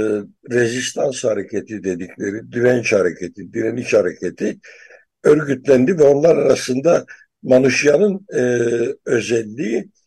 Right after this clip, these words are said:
mültecilerden oluşan, <clears throat> Fransız olmayanlardan oluşan bir birliğin komutanı oluşuydu. Onun, e, ekibindeki, e, herkes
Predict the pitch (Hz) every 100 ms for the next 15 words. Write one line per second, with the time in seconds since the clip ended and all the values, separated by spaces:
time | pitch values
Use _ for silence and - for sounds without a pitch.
0 | _ - 135 135 131 143 127 143 139 -
1 | - - - - 104 - 92 - _ _
2 | _ _ _ _ _ - 247 190 - -
3 | 139 147 160 170 139 - 165 208 185 117
4 | 107 101 101 95 101 98 _ _ _ _
5 | _ _ _ _ _ _ - 117 107 127
6 | 160 160 113 110 - _ _ _ 117 127
7 | 123 123 147 170 127 110 104 98 101 104
8 | - 107 95 - 98 90 90 90 - -
9 | - 123 127 143 127 - 131 117 117 123
10 | 127 123 113 113 123 127 135 123 113 120
11 | 110 110 104 - - - 196 - 123 101
12 | -